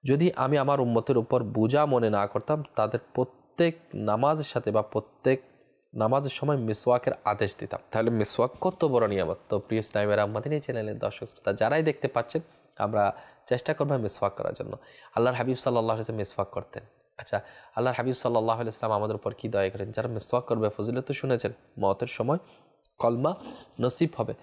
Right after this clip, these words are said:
তা আমরা চাই না কলমা পড়ার জন্য? অবশ্যই চাই আমাদের জবানে কলমা নসিব হোক। তো আমরা নিয়ত করি, ইনশাআল্লাহ আমরা মিসওয়াক করব। আল্লাহ পাক রব্বুল আলামিন আমাদেরকে দুনিয়া আখিরাতের সফলতা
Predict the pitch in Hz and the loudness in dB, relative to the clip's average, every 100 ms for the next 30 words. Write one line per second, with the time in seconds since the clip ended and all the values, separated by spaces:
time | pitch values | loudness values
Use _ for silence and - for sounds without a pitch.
0 | - _ 113 127 127 120 127 135 - 107 | -20 _ -2 0 0 0 0 -4 -2 0
1 | 107 98 101 107 113 113 117 - _ 113 | 0 2 2 2 0 -6 -10 -14 _ -2
2 | 113 - 156 - 117 - - - 113 104 | -2 2 0 2 -2 -4 -12 -8 -2 -2
3 | 107 95 107 110 104 - _ _ - 110 | 0 2 2 0 -4 -12 _ _ 2 2
4 | 120 110 - 95 - - - - - 107 | 2 -2 -4 -8 -8 -10 -14 -20 -4 0
5 | 113 113 127 143 120 113 - 107 110 117 | 2 4 4 2 0 0 0 -2 0 0
6 | 170 - - - 110 - 92 110 - 95 | -2 -4 -20 -10 -2 -2 0 -2 -2 -4
7 | 92 - _ _ - 104 101 - 95 95 | -4 -8 _ _ -4 0 0 0 -2 0
8 | 95 92 95 98 104 110 113 - 98 - | 2 2 0 -2 -2 0 -2 -2 -4 -4
9 | _ _ 113 120 127 110 117 113 113 - | _ _ 0 2 2 0 -2 -2 -2 -6
10 | 117 123 117 107 | -2 -2 0 -2